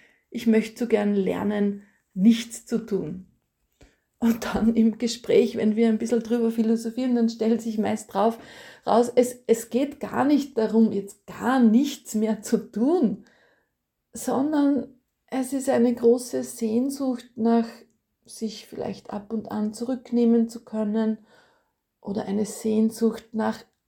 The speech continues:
auch mal etwas abwarten zu können, vom blinden Aktionismus abzulassen. Ja, und das sind meistens schöne Ideen und es ist auch sehr bereichernd, dann gute Wege, äh,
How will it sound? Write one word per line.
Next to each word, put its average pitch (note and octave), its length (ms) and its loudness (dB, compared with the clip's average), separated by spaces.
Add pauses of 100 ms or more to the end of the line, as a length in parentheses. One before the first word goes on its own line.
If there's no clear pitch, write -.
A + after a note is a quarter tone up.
auch A#3+ 280 -8
mal C4+ 320 0
etwas - 580 -6
abwarten C4 840 -4
zu B3+ 200 -8
können, A#3+ 640 2 (880)
vom A#3 540 2
blinden A#3 380 0
Aktionismus A#3+ 1120 -2
abzulassen. G#3+ 1300 -4 (720)
Ja, G3 380 -2 (200)
und F#3+ 120 -8
das G3+ 100 -8
sind G#3 140 0
meistens G3+ 380 -2
schöne A#3 340 2
Ideen A3+ 460 0
und A3+ 120 2
es A3 140 -2
ist A#3 140 -6
auch C4 220 -6 (240)
sehr A#3 340 2
bereichernd, G#3+ 760 -4
dann G#3 300 -6
gute G#3 380 -10
Wege, F#3+ 560 -6 (640)
äh, F#3 420 -6